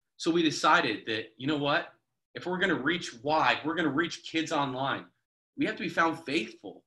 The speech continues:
with the people that God has brought us, which kinda leads into the influence concept. See, step one, you need to know your audience. You've gotta collect good data. Who's on your calls? Who's a part of it?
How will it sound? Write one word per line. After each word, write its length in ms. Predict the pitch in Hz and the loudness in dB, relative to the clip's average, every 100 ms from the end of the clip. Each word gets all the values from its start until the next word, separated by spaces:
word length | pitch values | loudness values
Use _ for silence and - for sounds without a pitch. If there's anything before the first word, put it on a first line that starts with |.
| - | -10
with 140 | 147 | -8
the 100 | 151 | -8
people 340 | - - 175 139 | -6 -4 -2 -2
that 260 | 127 - | -2 -6
God 400 | - 135 139 101 - _ _ _ _ | -2 2 4 2 -2 _ _ _ _
has 160 | 139 - | -4 -4
brought 320 | 120 127 117 | 0 2 2
us, 320 | - - - 131 | 0 -8 -10 -8
which 220 | 147 - | -8 -2
kinda 240 | 185 202 | 0 2
leads 400 | 165 160 170 143 | 2 2 0 2
into 560 | 160 147 - 139 131 131 - _ _ - | 2 2 0 0 0 -2 -12 _ _ -10
the 160 | - | 0
influence 500 | 170 175 165 139 131 | 0 0 2 2 2
concept. 720 | - 151 147 147 - 104 - - | -2 0 2 0 -2 -6 -8 -14
See, 420 | - 151 143 143 - _ | -2 2 2 -2 -12 _
step 320 | - 165 156 | 0 2 4
one, 360 | 165 160 113 101 | 4 4 2 -4
you 140 | 131 143 | -4 -2
need 160 | 156 | 0
to 80 | 156 | 0
know 160 | 151 160 | 2 2
your 200 | 156 117 | 2 2
audience. 360 | 139 131 98 | 2 0 -4
You've 140 | 120 - | -10 -4
gotta 280 | 139 151 156 | 0 0 -2
collect 360 | - 147 139 | 0 0 0
good 120 | 147 | -2
data. 300 | 135 127 117 - - | 2 2 2 -2 -10
Who's 240 | 160 165 - | -8 -8 -4
on 160 | 135 | -2
your 120 | 131 120 | -2 -4
calls? 360 | 120 107 - - - - - | -4 -4 -6 -12 -20 -20 -6
Who's 260 | - 190 170 - | 0 2 2 -4
a 60 | |
part 260 | - 151 151 | 0 4 4
of 120 | 107 | 2
it? 200 | 98 | -4